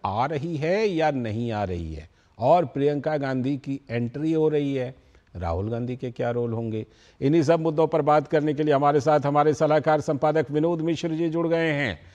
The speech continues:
साथ में धनंजय गिरी जी, भारतीय जनता पार्टी के प्रवक्ता, बहुत बहुत स्वागत धनंजय गिरी जी, और साथ में हमारे साथ कांग्रेस के स्पोक्सपर्सन, कांग्रेस के प्रवक्ता हरनाम सिंह जी भी जुड़ रहे हैं। बहुत बहुत स्वागत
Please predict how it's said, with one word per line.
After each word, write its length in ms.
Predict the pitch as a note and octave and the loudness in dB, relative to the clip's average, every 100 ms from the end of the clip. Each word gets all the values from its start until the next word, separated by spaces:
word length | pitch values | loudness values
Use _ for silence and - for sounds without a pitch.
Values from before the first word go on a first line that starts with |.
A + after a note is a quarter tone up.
| - _ | -20 _
साथ 240 | - D3+ D#3 | 0 4 4
में 180 | D#3+ D#3+ | 2 2
धनंजय 500 | B2+ D3+ E3 D#3+ F3+ | 2 2 2 2 2
गिरी 260 | D#3 E3+ F3+ | 2 2 0
जी, 280 | E3+ D#3+ A2 | 0 -2 -2
भारतीय 440 | G#2+ D#3 C#3 F3 | 0 0 0 -2
जनता 300 | E3+ D3+ F3+ | -2 2 2
पार्टी 360 | C#3+ E3+ D#3 D#3 | 4 2 0 -2
के 120 | E3+ | -2
प्रवक्ता, 600 | E3+ E3 F3 - F3+ D#3+ | 0 0 0 2 4 4
बहुत 360 | C3+ E3 F#3 | 4 4 4
बहुत 300 | D#3+ E3+ E3 | 2 2 2
स्वागत 500 | - F3 F#3 F#3 D#3 - - _ B2+ | 2 2 4 2 0 -6 -20 _ 2
धनंजय 400 | D#3 F3 F3+ E3+ | 4 4 2 4
गिरी 240 | F#3 F3+ | 4 4
जी, 280 | E3+ D#3+ - - | 4 0 -2 0
और 160 | B2 B2+ | 2 2
साथ 300 | - F3+ F#3 F3 | 2 0 2 0
में 80 | |
हमारे 380 | D#3+ C#3+ D#3 D#3+ | 0 4 4 2
साथ 400 | - F3+ G#3 A3 - - - _ _ - | 2 4 6 6 2 -8 -20 _ _ 0
कांग्रेस 540 | C3+ D3 D3 D#3 - | 2 2 0 -2 -4
के 480 | - D3+ D#3 F3+ F#3 - _ _ _ _ | -4 -2 2 2 0 -6 _ _ _ _
स्पोक्सपर्सन, 800 | - - C#3+ - - D3 C3 C#3 | -6 0 0 0 0 2 2 -2
कांग्रेस 400 | A2 C3 C#3+ C#3+ | 0 0 2 0
के 120 | - C3+ | 0 -2
प्रवक्ता 460 | C3+ C3 - C#3 | -2 -2 0 0
हरनाम 540 | G2+ A2 A#2 C#3+ G3 E3 | 0 -2 0 2 2 0
सिंह 240 | F3 E3+ | -2 0
जी 120 | D#3 | 0
भी 120 | D#3+ | 0
जुड़ 180 | D3+ D#3+ | 0 0
रहे 100 | D#3 | 0
हैं। 140 | C#3+ A#2 | 0 4
बहुत 240 | G#3+ C4+ | 6 6
बहुत 340 | B3 B3 G#3 - | 6 4 4 4
स्वागत 520 | A#3 B3 A#3+ - | 6 6 4 2